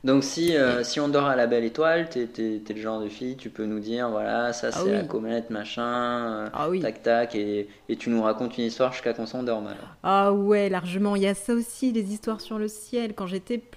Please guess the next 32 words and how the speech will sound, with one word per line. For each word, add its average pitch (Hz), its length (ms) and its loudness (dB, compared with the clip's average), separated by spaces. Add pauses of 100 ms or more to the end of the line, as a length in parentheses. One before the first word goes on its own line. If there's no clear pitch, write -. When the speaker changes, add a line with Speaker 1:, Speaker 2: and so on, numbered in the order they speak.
(140)
Speaker 2:
plus 190 240 2
jeune, 175 420 0
je 160 80 -4
me 170 140 0
suis 170 140 -4
inscrite 214 340 -2
à 202 60 2
mon 170 100 0
club 180 160 -2
d'astronomie, 175 420 -2
j'avais 170 200 0
dix-neuf 170 420 -2
ans. 156 80 -8 (600)
Et, 170 220 2
euh, 156 220 2
un 185 120 2
été, 185 280 4
ils 226 80 8
m'ont 196 80 4
embauchée 175 400 2
en 202 60 2
tant 170 140 -4
qu'animatrice 185 540 -2
scientifique, - 640 -6
parce 160 160 -4
qu'il - 180 -8
manquait 143 300 -6
un 156 80 -4
animateur 139 460 -6
scientifique - 540 -8
pour, 151 240 -8
euh, 143 80 -6